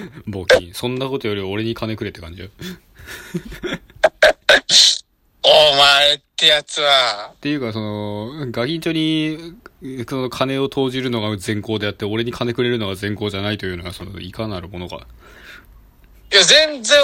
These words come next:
Speaker 2: お前に金やってもいいんや。
Speaker 1: じゃあくれや。<laughs> 今すぐくれや。
Speaker 2: と-、取りに来たら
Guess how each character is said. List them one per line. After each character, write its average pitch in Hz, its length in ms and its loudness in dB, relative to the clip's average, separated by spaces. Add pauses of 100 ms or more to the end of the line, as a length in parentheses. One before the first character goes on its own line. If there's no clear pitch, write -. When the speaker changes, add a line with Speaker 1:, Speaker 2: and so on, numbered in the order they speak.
(120)
Speaker 2:
お - 20 -6
前 254 220 4
に 254 120 -4
金 233 220 2
や 233 120 4
っ - 60 -20
て - 120 -6
も 139 100 -4
い 135 80 0
い 127 60 -8
ん - 0 -
や。 123 280 -2 (120)
Speaker 1:
じ - 80 -8
ゃ - 20 -6
あ 92 40 -10
く 107 100 -8
れ 95 80 -4
や。 82 180 -12
<laughs> - 80 -20 (2750)
今 165 220 0
す 175 160 -2
ぐ 120 120 -2
く - 120 0
れ 143 100 0
や。 139 420 4 (120)
Speaker 2:
と-、 - 180 6
取 175 300 4
り 170 60 0
に 175 100 2
来 - 120 2
た 135 140 6
ら 127 320 0